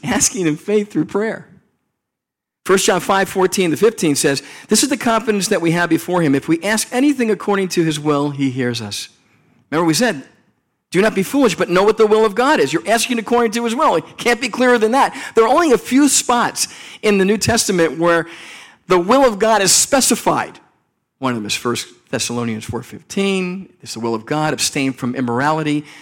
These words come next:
But here's one of those statements. It's very clear. It connects. "And if we know," First John five fifteen says, "and if we know that he hears whatever we ask, we know that we have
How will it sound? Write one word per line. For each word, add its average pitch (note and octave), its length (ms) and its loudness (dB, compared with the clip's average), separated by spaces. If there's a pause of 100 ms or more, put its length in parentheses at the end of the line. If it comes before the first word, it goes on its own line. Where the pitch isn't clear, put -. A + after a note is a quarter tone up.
(140)
But E3+ 140 2
here's A#3+ 240 2
one A#3+ 160 2
of A3 100 4
those G#3 160 6
statements. F#3 640 -2
It's F#3 160 0
very A#3+ 220 4
clear. A3 500 -2
It D#3 140 -4
connects. A3+ 340 -4
"And F#3 180 0
if D4+ 240 0
we B3 140 -2
know," G#3+ 540 2 (360)
First C#3+ 240 -2
John C#3 160 -2
five B2+ 320 -4 (580)
fifteen C#3+ 380 -4
says, A#2 240 -6
"and F3 80 2
if A#3+ 120 -2
we C4+ 140 2
know F#3 440 2 (600)
that D3 220 -2
he D3+ 180 -2
hears A3+ 320 0
whatever D3 260 0
we B2 180 0
ask, A2 280 -6
we D#3+ 100 4
know F#3 300 2
that E3+ 180 -2
we D3 140 0
have E3 400 -2